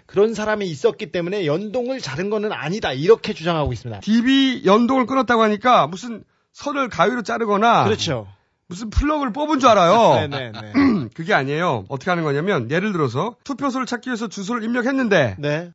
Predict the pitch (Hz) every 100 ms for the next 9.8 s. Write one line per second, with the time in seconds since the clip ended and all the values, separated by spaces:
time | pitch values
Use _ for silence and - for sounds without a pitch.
0 | - 240 294 254 330 320 302 262 202 -
1 | - 254 254 240 226 165 - _ _ _
2 | 190 214 143 131 120 165 117 143 151 139
3 | 110 117 107 120 196 - 127 120 107 120
4 | _ _ _ 285 269 254 127 98 _ _
5 | - 247 254 247 285 277 - - 180 247
6 | 294 208 208 - 196 220 285 277 151 101
7 | 98 _ _ _ 165 254 294 233 131 95
8 | _ _ _ - 196 247 269 277 220 285
9 | 247 285 254 190 254 202 107